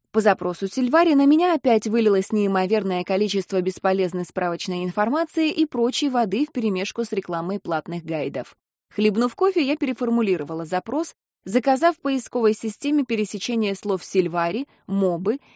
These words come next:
и пары бранных словосочетаний, приличным вариантом которых была бы фраза "какого черта?". Надо сказать, что первые же результаты оказались куда более информативными, хотя и намного менее читабельными.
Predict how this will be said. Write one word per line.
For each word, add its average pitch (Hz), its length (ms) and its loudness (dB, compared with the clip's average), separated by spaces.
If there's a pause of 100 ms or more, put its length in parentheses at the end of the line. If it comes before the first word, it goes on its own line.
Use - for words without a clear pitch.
(120)
и 240 100 0
пары 330 300 4
бранных 233 400 2
словосочетаний, 247 880 -6
приличным 185 540 -4
вариантом 170 440 -6
которых 294 420 -2
была 208 240 2
бы 180 120 -2
фраза 254 460 0 (120)
"какого 170 440 -4
черта?". - 480 -6 (720)
Надо 220 260 6
сказать, 240 360 0
что 214 180 2
первые 196 400 2
же 196 140 0
результаты 220 520 2
оказались 247 520 0
куда 269 260 2
более 180 460 2
информативными, 196 840 0
хотя 208 340 -2
и 277 120 0
намного 220 400 0
менее 180 360 -2
читабельными. 143 800 -6